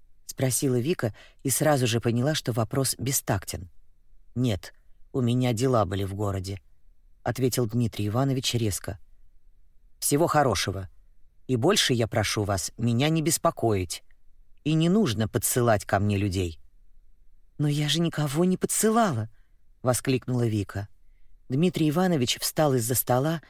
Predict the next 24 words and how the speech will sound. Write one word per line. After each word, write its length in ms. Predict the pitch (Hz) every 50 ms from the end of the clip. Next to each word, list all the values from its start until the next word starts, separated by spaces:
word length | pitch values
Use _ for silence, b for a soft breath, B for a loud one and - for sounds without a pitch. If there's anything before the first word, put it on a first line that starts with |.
| b b b b
еще 300 | - 151 147 - - 151
раз 220 | 147 165 175 160 127
брезгливо, 560 | 107 135 131 117 117 120 135 156 170 147 131
как 220 | - - 120 117 -
показалось 580 | - 120 - 127 120 113 131 120 120 110 -
Вике, 260 | 120 123 135 117 - 127
посмотрел 540 | - 120 - 123 120 117 - - 139 120
на 120 | 113 113 110
нее 380 | 110 110 110 110 143 165 175 b b b b b b b b _ - -
и 100 | - 120
пошел 340 | - 113 107 - - 135 127
к 120 | - -
выходу. 420 | 113 107 90 - 95 85 92 92 - _ - - _ _ - - - - -
Она 220 | - 156 160 165 143
почувствовала, 800 | - 143 - - 208 208 - - - 127 123 113 110 104 101 110 b b b b b b
что 200 | - - - 160
Захаров 520 | 139 143 143 127 - 190 190 185 165 135
был 180 | 123 135 160 156
недоволен 640 | 160 160 170 156 175 180 170 170 151 127 113 110 110
тем, 320 | 107 - - 185 185 175 b b b b b b -
как 180 | 143 139 -
прошла 360 | - - 139 131 - - 156
их 140 | 143 151 147
встреча. 640 | - - - - 147 147 120 98 - - 92 104